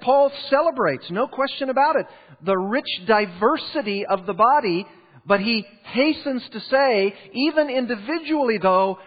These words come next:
we are members one of another. And notice he doesn't say, "We are members one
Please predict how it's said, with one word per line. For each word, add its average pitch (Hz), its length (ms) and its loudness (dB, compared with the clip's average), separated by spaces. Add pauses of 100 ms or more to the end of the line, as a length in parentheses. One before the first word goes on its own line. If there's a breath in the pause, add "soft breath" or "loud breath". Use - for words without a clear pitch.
(100)
we 226 180 0
are 202 260 2
members 196 840 0 (160)
one 180 800 -2 (640)
of 175 140 0
another. 180 300 0
And 170 120 -4
notice 254 240 2
he 226 80 -6
doesn't 233 340 -2
say, 214 360 2 (160 loud breath)
"We 202 140 0
are 190 120 4
members 208 540 0
one 214 480 0